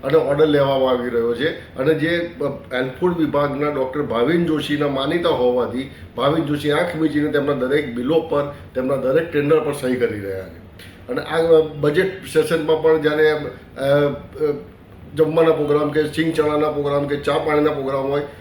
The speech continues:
તો પણ તેને ઓફર કોટેશનથી ઓર્ડર આપી દેવામાં આવે છે. ખાલી સિંગ ચણા બિસ્કિટ માટે સો સો રૂપિયાનું બિલ થાય છે પ-, પર એક વ્યક્તિ દીઠ. એટલે આ એક જાતનું સીધે સીધું કમ્પાઉન્ડ જ છે. લાગે છે નાની વસ્તુ,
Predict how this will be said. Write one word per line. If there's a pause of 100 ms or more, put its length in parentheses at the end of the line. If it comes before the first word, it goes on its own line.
(140)
તો
પણ
તેને
ઓફર
કોટેશનથી
ઓર્ડર
આપી
દેવામાં
આવે
છે.
ખાલી
સિંગ
ચણા
બિસ્કિટ
માટે
સો
સો
રૂપિયાનું
બિલ
થાય
છે
પ-,
પર
એક
વ્યક્તિ
દીઠ.
એટલે
આ
એક
જાતનું (360)
સીધે
સીધું
કમ્પાઉન્ડ
જ
છે.
લાગે
છે
નાની
વસ્તુ,